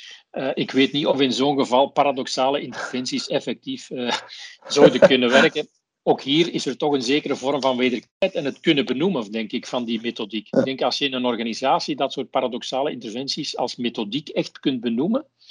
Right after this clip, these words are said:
Speaker 1: en zo bewust mekaar standpunt kunt zelfs verdedigen, ook al sta je er heel huiverachtig tegenover,
Speaker 2: Ja.
Speaker 1: dat kan krachtig zijn, denk ik, naar goede beslissingen.
Speaker 2: Ik ben het ermee eens, zolang het geen gimmick wordt, hè, want je hebt
Speaker 1: Wel.
Speaker 2: vaak dan ook mensen die zeggen: van, "Ik speel nu advocaat van de duivel," en dan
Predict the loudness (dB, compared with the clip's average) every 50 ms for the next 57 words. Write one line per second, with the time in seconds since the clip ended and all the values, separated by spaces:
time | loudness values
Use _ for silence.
0 | -20 _ _ _ _ -20 -16 _ -2 -2 0 2 4 4 4 4 2 2 2 2
1 | 0 0 -2 -6 -4 2 2 2 2 2 -2 -2 -2 -2 -2 -2 -4 -4 -4 -4
2 | -6 -4 -2 -2 0 0 0 2 2 2 2 0 0 -2 -2 2 4 6 6 6
3 | 6 4 2 2 2 2 0 0 0 2 4 4 4 4 4 2 0 0 0 0
4 | 0 0 -2 -2 0 -2 -4 -4 -6 -12 -14 -10 -10 -10 -8 -6 -8 -8 -10 -10
5 | _ _ _ -20 -20 -20 -20 -20 -6 2 4 4 4 4 2 0 -2 -2 -2 -4
6 | -2 2 2 2 2 0 -6 -6 -6 -4 -4 -4 -4 -4 -4 -6 -6 -6 -8 -6
7 | -4 -4 -4 -4 -2 -4 -4 -4 -4 -8 -8 -8 -8 -8 -8 -12 -16 _ _ _
8 | _ _ _ _ _ -6 0 2 2 4 6 4 6 6 6 6 8 6 6 6
9 | 4 2 2 4 4 6 4 2 -2 -4 -8 -8 -8 -6 -6 -6 -4 -4 -6 -6
10 | -4 -6 -4 -2 -2 -2 -2 -2 -4 -4 -6 -6 -6 _ _ -2 -2 0 2 2
11 | 0 0 -4 -6 -6 -6 -6 -4 -6 -6 -6 -4 -6 -6 -4 -4 -6 -4 -4 -2
12 | -2 -2 -2 -2 -2 -2 -2 -4 -8 _ _ -14 -14 -14 -12 -6 0 0 0 0
13 | 0 0 0 0 0 0 -2 -4 0 2 2 2 2 0 -2 -2 -2 0 2 6
14 | 6 6 6 4 0 -4 -2 -4 -4 -2 -2 -2 -2 -4 -6 -14